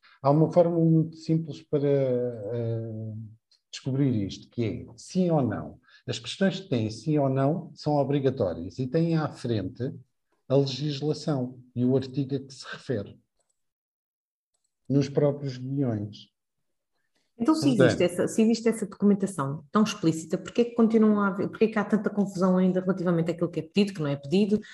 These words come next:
Speaker 2: o que temos que fazer ou o que não temos de fazer?
Speaker 1: Pronto. Eh, e como dizia na, na, a Vanessa na introdução <laughs> do podcast, às vezes há diferenças que não deveriam haver, não é?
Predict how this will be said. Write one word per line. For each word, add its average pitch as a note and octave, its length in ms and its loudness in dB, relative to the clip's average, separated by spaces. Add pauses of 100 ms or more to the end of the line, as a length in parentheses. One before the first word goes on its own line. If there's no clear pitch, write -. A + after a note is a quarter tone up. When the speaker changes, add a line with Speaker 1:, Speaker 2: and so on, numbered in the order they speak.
(120)
Speaker 2:
o E3+ 80 0
que E3+ 80 -10
temos D#3 200 -2
que - 100 -14
fazer F#3 280 2
ou G3 80 2
o A3 60 2
que E3 60 0
não D#3 100 -2
temos D#3 240 -6
de - 60 -20
fazer? C#3 380 -2 (720)
Speaker 1:
Pronto. - 380 -10 (200)
Eh, G#2 1160 0 (300)
e A2 100 -4
como C#3 300 0
dizia A2+ 720 -2
na, G#2+ 420 -2
na, A#2 480 -2
a A2+ 40 -2
Vanessa A#2 400 -2
na A2 120 0
introdução G#2 720 -4 (320)
<laughs> A#2+ 420 2
do A2+ 100 -4
podcast, A2 600 -4 (500)
às A2+ 200 0
vezes B2 600 0
há B2 240 4
diferenças A#2+ 920 0
que - 200 -10
não B2+ 320 4
deveriam G2+ 540 -2
haver, A2+ 420 -2 (320)
não G2 140 -6
é? G2+ 320 -6